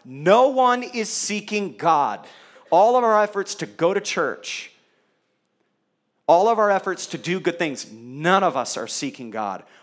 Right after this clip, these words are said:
All of us, all of us, all have turned away. All have become useless. No one does good, not a single one. So back to our original issue I raised at the very beginning of our time.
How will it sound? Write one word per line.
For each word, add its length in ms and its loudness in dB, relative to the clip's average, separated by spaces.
All 320 6
of 120 0
us, 260 -4
all 300 6
of 100 0
us, 340 -8
all 380 6
have 240 -2
turned 300 -6
away. 320 0
All 380 6
have 200 0
become 400 -6
useless. 480 -8
No 320 2
one 200 0
does 220 -2
good, 340 -4
not 600 2
a 220 0
single 1000 -2
one. 460 -4
So 160 -2
back 300 2
to 100 -4
our 100 2
original 420 -4
issue 360 -4
I 60 2
raised 340 -4
at 80 -18
the 60 -20
very 180 -2
beginning 400 -8
of 80 -12
our 120 -6
time. 440 -6